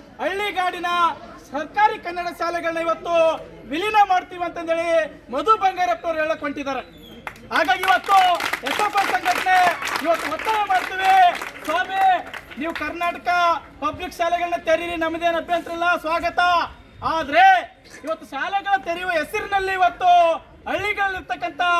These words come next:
ಒಂದರಿಂದ ನಾಲ್ಕನೇ ತರಗತಿ, ಒಂದರಿಂದ ಐದನೇ ತರಗತಿ, ಒಂದರಿಂದ ಏಳನೇ ತರಗತಿ ಶಾಲೆಗಳು ಇವತ್ತು ಹತ್ತು ಕಿಲೋಮೀಟರ್ ವ್ಯಾಪ್ತಿಯಲ್ಲಿ ಇರ್ತಕ್ಕಂಥ ಶಾಲೆಗಳನ್ನ ವಿಲೀನ ಮಾಡ್ತೀವಿ ಅಂತಂದು ಹೇಳಿ ಇವತ್ತು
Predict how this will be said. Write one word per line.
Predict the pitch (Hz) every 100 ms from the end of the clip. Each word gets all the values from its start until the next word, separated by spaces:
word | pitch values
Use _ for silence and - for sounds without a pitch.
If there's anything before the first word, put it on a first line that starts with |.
| 339 269 - - 233
ಒಂದರಿಂದ | 339 370 349 330 339 302
ನಾಲ್ಕನೇ | 311 381 370
ತರಗತಿ, | 349 339 330 339 330 302 - - 269
ಒಂದರಿಂದ | 381 370 349 311
ಐದನೇ | 320 392 381
ತರಗತಿ, | 359 339 339 330 320 302 - - 277
ಒಂದರಿಂದ | 392 392 370 339 320
ಏಳನೇ | 403 415
ತರಗತಿ | 381 359 359 320
ಶಾಲೆಗಳು | 302 339 320 294 - _ _ _
ಇವತ್ತು | 269 311 320
ಹತ್ತು | 330 392
ಕಿಲೋಮೀಟರ್ | 381 381 339
ವ್ಯಾಪ್ತಿಯಲ್ಲಿ | 381 370 381 381
ಇರ್ತಕ್ಕಂಥ | 370 349 349
ಶಾಲೆಗಳನ್ನ | 330 339 339 330 339 330 285 - - -
ವಿಲೀನ | 247 381 427 403 359
ಮಾಡ್ತೀವಿ | 349 359 339
ಅಂತಂದು | 339 339 330
ಹೇಳಿ | 330 320 320 302 - -
ಇವತ್ತು | 302